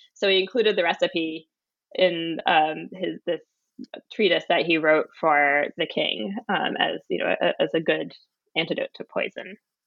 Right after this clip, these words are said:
So that, that's the one concrete example of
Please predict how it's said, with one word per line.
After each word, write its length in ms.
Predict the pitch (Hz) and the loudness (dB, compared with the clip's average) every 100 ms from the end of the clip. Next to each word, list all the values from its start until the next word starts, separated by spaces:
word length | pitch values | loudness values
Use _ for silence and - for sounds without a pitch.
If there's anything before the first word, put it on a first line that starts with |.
| _ _ _ - - - | _ _ _ -20 -10 -2
So 80 | |
that, 280 | 226 214 - - | 2 2 0 -2
that's 200 | 285 277 - | -2 -2 2
the 100 | 277 | 2
one 220 | 220 226 | 2 0
concrete 760 | - 202 208 - 233 233 - - _ _ _ | -6 -8 -6 -4 -2 -4 -10 -20 _ _ _
example 460 | 214 214 196 208 196 | 0 2 0 2 0
of 120 | 180 | 0